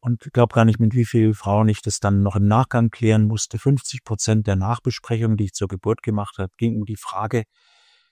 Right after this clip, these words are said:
„Herr Lütje, es war alles super, alles super. Alle hatten das Beste gegeben. Ich, mein Kind, die Plazenta, alle. Warum hatte ich einen Kaiserschnitt?“ Und dann sag ich denen, das hatte ich Ihnen am Infoabend schon gesagt, von den Tausenden von Gründen, ja,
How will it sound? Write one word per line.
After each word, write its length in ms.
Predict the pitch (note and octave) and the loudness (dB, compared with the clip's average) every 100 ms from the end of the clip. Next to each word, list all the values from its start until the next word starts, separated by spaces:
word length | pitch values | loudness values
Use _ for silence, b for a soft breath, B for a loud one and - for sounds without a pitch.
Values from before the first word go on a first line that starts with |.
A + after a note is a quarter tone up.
| _ | _
„Herr 140 | C#3+ | 2
Lütje, 260 | D#3+ F3 - | 4 4 2
es 140 | D#3 | 0
war 180 | C#3+ - | 0 -2
alles 680 | D3+ F3 F3 E3 D#3+ - - | 2 6 8 8 6 2 -6
super, 440 | - C3 - F#2+ G#2 _ - | -6 -6 -8 -10 -12 _ -4
alles 560 | D#3+ F3 F#3 F3 - | 0 2 2 0 -4
super. 380 | - D#3+ - A#2 B2+ | -10 -10 -10 -14 -6
Alle 240 | - D#3+ | -2 0
hatten 120 | C#3+ C3 | 0 -2
das 120 | - | -4
Beste 280 | C3 - A#2 | -4 -4 -6
gegeben. 300 | A2 G#2 G#2+ | -4 -4 -2
Ich, 200 | D3 - | -4 -2
mein 140 | A2+ | -4
Kind, 220 | A2 B2+ A#2 | -2 -4 -4
die 60 | |
Plazenta, 540 | - G2+ - G#2 A2 G2 | -6 -8 -6 -6 -4 -6
alle. 240 | G2 G#2 B B B B | -4 -6 B B B B
Warum 220 | A#2 G#2+ | -2 0
hatte 160 | G#2 G#2 | 0 -2
ich 100 | - | -2
einen 80 | G2 | -6
Kaiserschnitt?“ 640 | F2+ D#2+ - - - _ _ _ _ B B B B B - | -6 -10 -12 -18 -20 _ _ _ _ B B B B B -2
Und 200 | C3+ A#2+ | 2 6
dann 180 | C3 B2 | 6 6
sag 240 | - B2 | 4 2
ich 160 | C3+ - | 2 2
denen, 300 | C3 C3+ A#2+ | 4 4 4
das 160 | A2+ | 0
hatte 160 | C3+ C3 | -2 0
ich 100 | - | 2
Ihnen 120 | C3 | 4
am 120 | B2+ | 4
Infoabend 480 | C#3+ E3+ C#3 G#2+ A2 | 2 0 0 0 0
schon 140 | G#2 | -2
gesagt, 420 | G#2 G#2 G2+ G2+ - | -4 -4 -6 -8 -2
von 140 | A2 | 0
den 160 | G#2+ G#2+ | 0 -2
Tausenden 500 | A2+ C#3 D#3+ D#3 C#3+ | -2 -2 0 -2 -4
von 200 | C#3+ C3 | -4 -2
Gründen, 520 | A#2 A#2 A#2 A2+ G2+ _ _ | 0 2 2 -2 -4 _ _
ja, 260 | G#2 C3+ | -2 -2